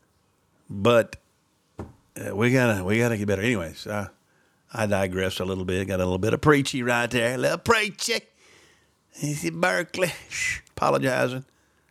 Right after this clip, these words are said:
Whoops, sorry about that. Oh, here's the Hochul story right here.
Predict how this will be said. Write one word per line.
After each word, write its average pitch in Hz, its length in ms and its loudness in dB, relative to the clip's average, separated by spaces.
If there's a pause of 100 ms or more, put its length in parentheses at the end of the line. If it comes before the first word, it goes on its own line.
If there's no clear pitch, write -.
(160)
Whoops, 403 340 6
sorry 151 200 2
about 147 300 2
that. 147 180 0
Oh, 165 120 6
here's 233 280 2
the 131 100 2
Hochul 107 320 2
story 117 320 2
right 123 220 2
here. 117 240 -2